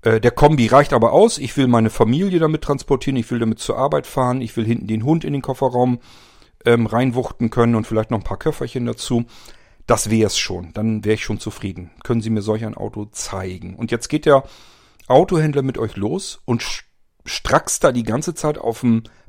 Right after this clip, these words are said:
Platz herum mit euch und guckt sich mit euch Lieferbusse an. Weil der sagt, solcher, der, der muss es schon sein, da passt alles rein, der ist groß genug, den würde ich nehmen. Dann fühlt ihr euch doch komplett missverstanden und verarscht, oder nicht? Und genau das passiert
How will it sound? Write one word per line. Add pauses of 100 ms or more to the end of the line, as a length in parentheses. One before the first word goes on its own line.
Platz
herum
mit
euch
und
guckt
sich
mit
euch
Lieferbusse
an.
Weil
der
sagt, (280)
solcher,
der,
der
muss
es
schon
sein,
da
passt
alles
rein, (260)
der
ist
groß
genug,
den
würde
ich
nehmen. (600)
Dann
fühlt
ihr
euch
doch
komplett
missverstanden
und
verarscht,
oder
nicht? (360)
Und
genau
das
passiert